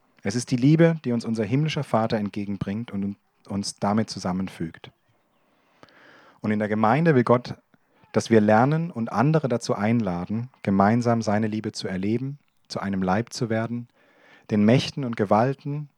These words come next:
und ganz direkt Leonberg vorzuleben, wie sein weiser Plan in Erfüllung geht.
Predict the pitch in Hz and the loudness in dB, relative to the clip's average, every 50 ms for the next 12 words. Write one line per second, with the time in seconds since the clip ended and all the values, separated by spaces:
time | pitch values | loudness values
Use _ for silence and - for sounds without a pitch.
0 | _ _ _ _ _ _ _ _ _ _ _ _ _ _ _ _ _ _ _ _ | _ _ _ _ _ _ _ _ _ _ _ _ _ _ _ _ _ _ _ _
1 | _ - 135 135 135 - 120 120 135 - - - 127 110 110 117 - - 101 107 | _ 0 0 0 2 2 2 2 2 0 -2 -2 0 0 0 0 -2 -2 0 2
2 | 117 117 117 104 104 98 98 - - - 107 110 123 - - 113 98 90 90 90 | 2 2 2 2 2 0 0 -2 -4 -2 -2 -2 -2 -4 -6 -6 -6 -6 -6 -6
3 | 87 95 101 110 113 - _ _ _ _ _ 101 101 98 - 107 104 113 123 117 | -8 -8 -10 -12 -14 -16 _ _ _ _ _ -8 -6 -2 0 0 0 0 0 2
4 | 104 98 104 110 - - - - 107 101 98 101 98 95 98 101 92 - 110 107 | 2 2 2 2 0 -2 -2 -2 -2 -2 -2 -2 -2 -4 -4 -6 -6 -4 -4 -4
5 | 101 92 90 85 - 87 87 90 - - - | -4 -6 -8 -8 -10 -10 -12 -12 -14 -18 -20